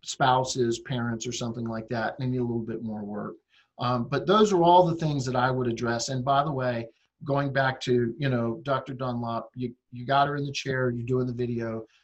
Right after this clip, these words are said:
Uh, there is a hipaa release to be able to do that. It's not a big deal. Um, something that we provide in our hipaa training module, we provide all of those forms and everything.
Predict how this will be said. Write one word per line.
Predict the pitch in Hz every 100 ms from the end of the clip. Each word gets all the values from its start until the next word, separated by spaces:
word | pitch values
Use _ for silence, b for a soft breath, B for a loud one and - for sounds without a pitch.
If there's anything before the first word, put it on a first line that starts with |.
| _ -
Uh, | 123
there | 123 135
is | 143 143
a | 143
hipaa | 185 180 143
release | 131 131 139 147 - -
to | 135
be | 120 131
able | 139
to | 175
do | 180 170
that. | 156 175 -
It's | - 135
not | 127
a |
big | 151 165 170
deal. | 170 180 196 b b b -
Um, | 127 120
something | 180 165 165
that | 160
we | 170
provide | 170 160 160 156
in | 147
our | 151
hipaa | 175 165
training | 120 139 135
module, | 127 120 127
we | 127 135
provide | 139 135 135
all | 123 135 147
of | 139
those | 135 131
forms | 135 135 131 117
and | 113
everything. | 113 107 120 117